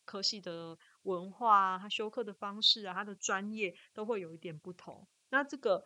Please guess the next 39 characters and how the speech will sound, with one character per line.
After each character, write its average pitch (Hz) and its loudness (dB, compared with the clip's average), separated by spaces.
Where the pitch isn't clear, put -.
当 240 0
你 196 -2
确 247 2
定 220 -4
你 175 -8
已 170 -8
经 175 -10
转 160 -10
学 165 -12
成 165 -12
功 175 -8
了 175 -6
以 151 -14
后 160 2
啊， - -6
其 - -8
实 285 -4
你 269 -4
也 185 -2
可 175 -8
以 185 -6
先 175 -6
事 190 6
先 170 2
在 196 -2
入 196 -8
学 156 -4
之 160 -14
前 170 -10
帮 180 -6
自 196 -16
己 170 -12
做 175 -6
一 170 -6
些 170 -10
准 - -14
备， - -12
就 208 -8
是， 185 -8